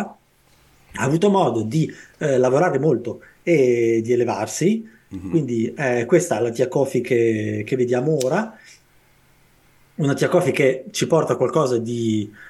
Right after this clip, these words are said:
Speaker 1: eh, molto più interessante, pur rimanendo autentica,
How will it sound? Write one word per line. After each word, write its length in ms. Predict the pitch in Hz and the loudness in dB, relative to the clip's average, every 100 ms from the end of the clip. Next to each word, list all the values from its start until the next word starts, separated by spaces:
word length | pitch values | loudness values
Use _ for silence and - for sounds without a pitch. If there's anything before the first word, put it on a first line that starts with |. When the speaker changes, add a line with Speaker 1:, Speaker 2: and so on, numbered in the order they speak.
| - _ | -20 _
Speaker 1:
eh, 120 | 135 135 | -4 2
molto 280 | 196 202 | 2 2
più 100 | - | -2
interessante, 540 | 147 180 180 190 185 226 | 0 0 0 -2 0 -2
pur 500 | - 269 294 277 - | 0 0 0 0 -4
rimanendo 480 | - 185 185 139 135 | 0 2 2 0 2
autentica, 720 | 135 131 113 113 120 117 113 | 2 2 0 0 -2 -2 -4